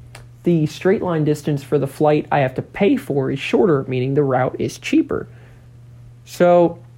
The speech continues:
and I also looked up the pricing. If I, not including domestic U S A, but just L A X, Haneda, Manila, and then Manila, Haneda, L A X, those four flights,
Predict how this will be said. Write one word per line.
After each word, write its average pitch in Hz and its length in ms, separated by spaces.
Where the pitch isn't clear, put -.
and 180 80
I - 20
also 208 220
looked 160 200
up 156 120
the 135 60
pricing. 143 440
If 135 160
I, 165 220
not 185 260
including 156 440
domestic 135 640
U 160 200
S 156 220
A, 160 240
but 143 180
just - 340
L 180 200
A 175 100
X, 165 260
Haneda, 147 680
Manila, 143 640
and 143 160
then 135 180
Manila, 135 560
Haneda, 139 460
L 139 160
A 139 80
X, 156 300
those 185 680
four - 1500
flights, - 920